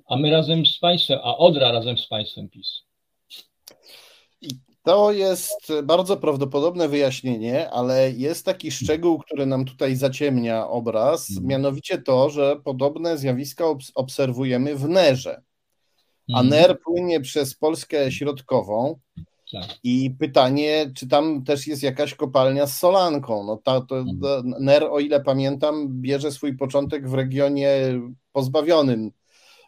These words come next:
Speaker 2: wielkiej
Speaker 1: Mhm.
Speaker 2: ilości, e, kopalni. I w, w, w, no ja zawsze zakładam, że my za-, mam, ma-, ma-, mam, mam takie poczucie, że my w Polsce bardzo często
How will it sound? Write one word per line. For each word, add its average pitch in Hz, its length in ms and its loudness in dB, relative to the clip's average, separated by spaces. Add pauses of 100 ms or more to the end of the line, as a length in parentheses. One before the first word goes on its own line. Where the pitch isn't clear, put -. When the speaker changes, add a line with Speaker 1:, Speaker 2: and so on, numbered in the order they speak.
Speaker 2:
wielkiej 123 380 0
Speaker 1:
Mhm. 120 160 -4
Speaker 2:
ilości, 123 460 -2 (300)
e, 123 260 2
kopalni. 120 720 0 (420)
I 127 300 2
w, 117 60 -2
w, 117 520 -12
w, 120 360 -12 (240)
no 139 160 0
ja 160 420 8
zawsze 160 500 4
zakładam, 156 560 0
że 143 140 -2
my 143 120 -2
za-, 131 260 -6 (260)
mam, 185 180 -4 (200)
ma-, 175 160 -4 (160)
ma-, 160 100 -6 (220)
mam, 208 180 -2 (380)
mam 208 140 -2
takie 190 280 0
poczucie, 185 460 0
że 175 100 0
my 190 120 -2
w 135 60 -12
Polsce 180 320 0
bardzo 175 340 4
często 175 600 0